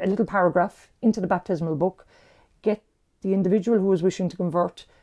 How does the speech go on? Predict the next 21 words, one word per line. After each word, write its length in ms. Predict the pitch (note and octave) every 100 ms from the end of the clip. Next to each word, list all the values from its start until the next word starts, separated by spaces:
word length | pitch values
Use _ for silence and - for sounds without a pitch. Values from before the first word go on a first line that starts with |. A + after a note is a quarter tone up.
| _ _ -
to 240 | G3+ F3+
sign 400 | - A3+ F#3+ F3
it 160 | F3+ -
in 180 | - A3
the 80 | A3
witness 460 | G3+ A3+ G#3+ F#3 F#3+
of 140 | D#3+
a, 160 | F3+ -
of 180 | F#3 F3+
another 360 | F#3 E3+ F3
person. 500 | - F#3+ E3+ - F3 - - _ _ _ -
And 240 | G#3 A3+
oftentimes 960 | - E3+ E3 - G3+ G3 G3 F#3+ G3 -
the 140 | - - -
baptism 480 | G#3+ - G#3+ F3 F#3+
of 180 | F#3 D#3
the 120 | G3
adult 280 | F3+ F#3 F3+
convert 360 | G3 F3+ F3 -
took 200 | G3+ -
place 400 | G3+ F#3+ -